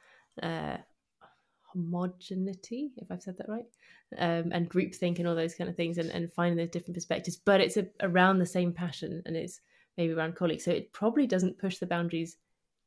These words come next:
enough on that, uh, getting the different perspectives. I, I don't know what the, uh, there's a one trick that we can, uh, have as a takeaway. I think what you do is asking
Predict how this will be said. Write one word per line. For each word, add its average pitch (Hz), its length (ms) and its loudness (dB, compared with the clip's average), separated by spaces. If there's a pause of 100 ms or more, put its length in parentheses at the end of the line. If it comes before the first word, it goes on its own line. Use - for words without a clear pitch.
(100)
enough 175 800 0 (600)
on 170 240 -2
that, 160 280 -4 (460)
uh, 160 440 -4 (640)
getting 170 220 -2
the 165 60 -2
different - 260 -6
perspectives. 180 440 -4
I, 180 100 0 (600)
I 165 140 -6
don't 180 160 -2
know 180 160 4
what - 180 -4
the, 170 340 0 (560)
uh, 165 400 -2 (300)
there's 170 200 -4
a 170 200 2 (1080)
one 175 240 2
trick - 380 -4
that 180 120 -2
we 175 140 0
can, 170 380 -2 (400)
uh, 123 340 -4 (140)
have 165 140 -4
as 165 80 -6
a 165 60 -2
takeaway. 175 540 -2 (680)
I - 60 -4
think 190 160 -2
what 175 120 2
you 190 120 2
do 170 160 2
is 175 100 0
asking 170 560 -2